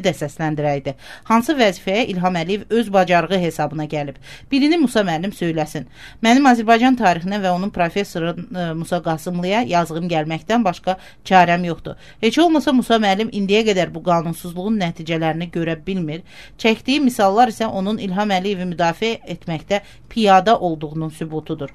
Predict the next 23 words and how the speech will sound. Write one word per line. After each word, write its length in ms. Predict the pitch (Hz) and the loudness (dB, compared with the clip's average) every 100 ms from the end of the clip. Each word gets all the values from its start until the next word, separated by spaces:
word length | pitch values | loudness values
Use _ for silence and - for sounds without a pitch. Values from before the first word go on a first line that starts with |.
| - - - | -18 -18 -6
Mənə 220 | 185 190 | -2 0
elə 120 | 180 175 | 0 2
gəlir 260 | 196 220 | 2 2
ki, 160 | - 262 262 | -2 -4 -4
o 160 | - 170 | -4 -6
özünü 300 | 160 180 185 | -4 -4 0
elə 120 | 175 | 0
bar-, 180 | 160 156 170 | 0 -2 -4
aparır 360 | 170 170 220 | -6 -6 -6
ki, 140 | 240 190 | -8 -8
güya 200 | 175 196 | -4 -4
dedikləri 560 | 165 165 156 - 160 175 | -4 -8 -6 -4 -2 -2
onun 200 | 165 160 | -4 -8
düşüncələridir. 800 | 156 - 160 151 151 151 151 143 - - - - | -10 -8 -6 -4 -2 -4 -6 -12 -16 -20 -20 -4
Bəs 220 | 240 269 - | 0 0 -2
sizin 260 | 247 247 262 | -2 2 2
dedikləriniz, 800 | 214 185 - 196 185 196 208 - | 0 -2 2 2 2 -2 -8 -10
e, 340 | 185 190 185 175 | -6 -2 -2 0
dedik-, 380 | 202 208 - - | -2 -4 -12 -10
e, 340 | 190 180 170 170 | -2 -2 -2 -4
dedikləriniz 600 | 190 196 - 196 190 208 | -6 -6 2 2 2 -2
mülahizə 480 | 208 180 175 175 202 180 | -2 2 2 2 -4 -2
deyil, 300 | 202 165 | -2 -4